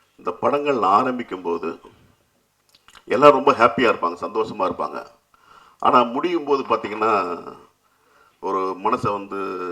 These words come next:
மூஞ்சியை தூக்கி உருன்னு வச்சிட்டு இருப்பாங்க. அப்படி இல்லாம இங்க எல்லாருமே வந்து ரொம்ப சந்தோஷமா இருக்காரு. முக்கியமா வந்து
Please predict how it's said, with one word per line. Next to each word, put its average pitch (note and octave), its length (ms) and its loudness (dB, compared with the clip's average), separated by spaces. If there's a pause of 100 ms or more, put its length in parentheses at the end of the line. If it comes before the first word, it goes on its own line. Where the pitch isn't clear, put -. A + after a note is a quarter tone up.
(140)
மூஞ்சியை G#2 440 -6
தூக்கி G2 240 -10
உருன்னு F#2+ 320 -4
வச்சிட்டு - 220 -6
இருப்பாங்க. D2+ 440 -10
அப்படி F2+ 240 -8
இல்லாம D3 260 -6
இங்க F2+ 140 -4
எல்லாருமே C#3+ 540 -2
வந்து G2 580 -6 (580)
ரொம்ப G2+ 240 4
சந்தோஷமா G2 600 2
இருக்காரு. E2+ 520 -6
முக்கியமா G#2+ 420 -6
வந்து F2+ 540 -10